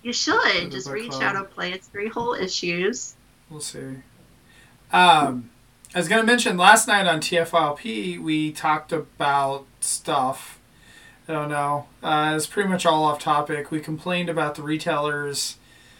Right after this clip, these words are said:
Speaker 2: um, and pre-orders and whatnot, like we always do. Um, and we talked about how that we've got, we're getting a zillion figures in. Um,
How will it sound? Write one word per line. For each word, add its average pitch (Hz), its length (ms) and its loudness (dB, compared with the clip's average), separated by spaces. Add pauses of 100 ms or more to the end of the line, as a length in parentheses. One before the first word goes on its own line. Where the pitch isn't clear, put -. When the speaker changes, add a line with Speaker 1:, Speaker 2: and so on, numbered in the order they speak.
(280)
Speaker 2:
um, 139 800 -2
and 139 360 -6
pre-orders 160 680 4
and 151 140 -4
whatnot, 147 520 2
like 147 200 -4
we 151 100 0
always 143 320 0
do. 143 640 -2 (460)
Um, 143 600 0
and 160 140 0
we 160 100 2
talked 156 300 6
about 156 300 6
how 147 560 6
that 147 260 0
we've 151 200 0
got, 160 300 2
we're 156 180 2
getting 156 320 2
a 147 60 0
zillion 147 420 2
figures 147 540 0
in. 139 560 -4 (680)
Um, 135 540 4